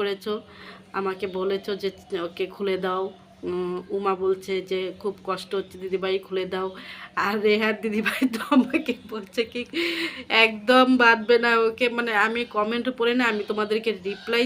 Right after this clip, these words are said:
যে দিব কি আমি বুঝতে পারিনি। আমি বলি যে "না, রিপ্লাইগুলো না আমি ভিডিওর মাধ্যমেই দিব।" সত্যি না, তোমাদের কমেন্ট দেখে কালকে আমার চোখ দিয়ে জল বেরিয়ে গেছে যে আমার রাতুলকে কেউ এত ভালোবাসতে পারে, সত্যি বিশ্বাস করো। নয়তো আমার আশেপাশে কিছু এমন লোক আছে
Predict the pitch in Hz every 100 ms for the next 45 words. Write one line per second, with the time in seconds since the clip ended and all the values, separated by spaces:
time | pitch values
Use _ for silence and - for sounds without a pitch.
0 | 254 254 247 240 254 240 233 196 196 202
1 | 208 208 - - - - 220 214 233 220
2 | 226 208 202 208 202 202 196 175 185 208
3 | - 220 214 214 214 240 254 226 196 190
4 | 185 180 180 190 202 196 180 165 175 175
5 | 170 160 170 - - - - - 220 -
6 | 233 226 220 202 208 202 196 196 208 208
7 | 208 208 196 190 196 196 190 196 180 196
8 | 190 185 180 180 180 180 180 - 170 190
9 | 175 202 208 190 214 247 220 240 233 -
10 | - - 247 214 196 180 180 185 180 170
11 | 170 196 - 190 180 - 185 - 202 -
12 | - - - - - - 220 226 220 226
13 | 214 220 196 233 220 214 226 214 247 202
14 | 190 214 214 214 214 208 -